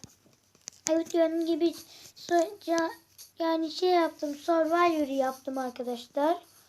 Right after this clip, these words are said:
Arkadaşlar bunu ya, klasik yapmamışım ya. Ben durun arkadaşlar. Klasik yapmadık mı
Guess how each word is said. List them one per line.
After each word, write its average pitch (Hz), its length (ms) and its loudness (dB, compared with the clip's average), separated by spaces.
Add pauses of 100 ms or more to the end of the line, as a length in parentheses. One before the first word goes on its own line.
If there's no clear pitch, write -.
(540)
Arkadaşlar 302 500 0
bunu 302 260 -2 (340)
ya, 294 200 2
klasik 294 600 -2
yapmamışım 240 1120 -4
ya. 240 200 -6 (600)
Ben 262 300 -8
durun 285 300 -4
arkadaşlar. 269 520 -4 (340)
Klasik 269 500 -8
yapmadık 330 580 -2
mı 226 120 -10